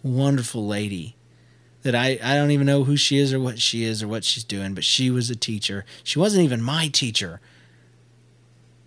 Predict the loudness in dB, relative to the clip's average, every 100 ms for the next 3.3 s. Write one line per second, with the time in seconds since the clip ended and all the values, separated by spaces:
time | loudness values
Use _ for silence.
0 | -2 -2 0 2 4 4 4 0 -2 -4
1 | 0 2 2 0 -6 -20 -18 -6 -2 0
2 | 0 0 0 -2 -6 -4 -2 -2 -2 -4
3 | -6 -8 -8